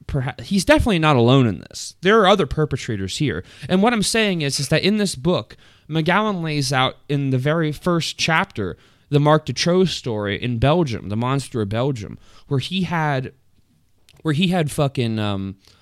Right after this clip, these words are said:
basically the same sort of room in his house.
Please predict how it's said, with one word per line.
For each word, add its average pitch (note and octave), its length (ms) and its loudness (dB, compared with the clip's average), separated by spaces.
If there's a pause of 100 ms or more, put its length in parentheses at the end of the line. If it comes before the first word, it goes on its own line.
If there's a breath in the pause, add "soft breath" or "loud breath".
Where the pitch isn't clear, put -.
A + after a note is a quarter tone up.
(320 soft breath)
basically F3+ 340 2
the C3 100 -4
same D#3 300 -2
sort D3 240 -2
of A#2+ 120 -2
room C3+ 200 2
in A#2 80 2
his A#2 180 0
house. - 580 -8